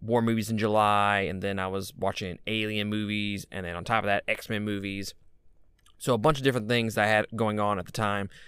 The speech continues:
and never got around to it. But I had finished what I was doing for today. I had finished up all the reviews that I needed to do.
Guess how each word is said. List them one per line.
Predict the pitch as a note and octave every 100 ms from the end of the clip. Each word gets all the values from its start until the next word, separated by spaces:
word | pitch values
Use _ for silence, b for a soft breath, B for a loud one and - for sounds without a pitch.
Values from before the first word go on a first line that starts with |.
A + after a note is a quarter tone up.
| B B
and | G2 A#2+
never | A3
got | A#3 -
around | F#3+ F3+ F#3 -
to | G2
it. | - b b b b - -
But | B2+
I | - C#3
had | C3+ C#3 C3 A#2+ A#2 -
finished | - G#3 G#3 C#3+
what | C3+
I |
was | A#2 G#2+
doing | G#2 B2 A#2+ A2+ G#2+ G2+ _
for | - A#2
today. | G2+ F#2+ F#2
I | F#2
had | F#2+
finished | C#3 C#3
up | -
all | A#2+
the | A2+
reviews | A2+ G#2 G#2+ G#2
that | G2 G2
I |
needed | G2+ G2 G2
to |
do. | F2+ F#2+ F#2+